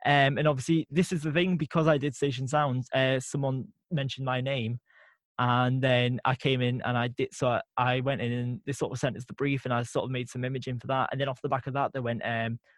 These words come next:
"Would you be interested in covering s-, some station sound shifts?" And then the rest was history.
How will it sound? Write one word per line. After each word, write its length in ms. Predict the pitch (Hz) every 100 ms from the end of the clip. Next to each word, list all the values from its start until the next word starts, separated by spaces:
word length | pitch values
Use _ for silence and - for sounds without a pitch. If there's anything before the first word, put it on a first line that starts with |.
| -
"Would 120 | 135
you 60 | 117
be 80 | 131
interested 360 | 120 120 120
in 80 | 120
covering 280 | 123 127 156
s-, 100 | 117 -
some 200 | - 143
station 420 | 131 - 131 - 123
sound 320 | - 139 147
shifts?" 480 | - 113 - - - _ _ _ _
And 180 | 139 139
then 140 | 139 143
the 60 |
rest 180 | 143 131
was 100 | 143
history. 440 | 180 - 196 147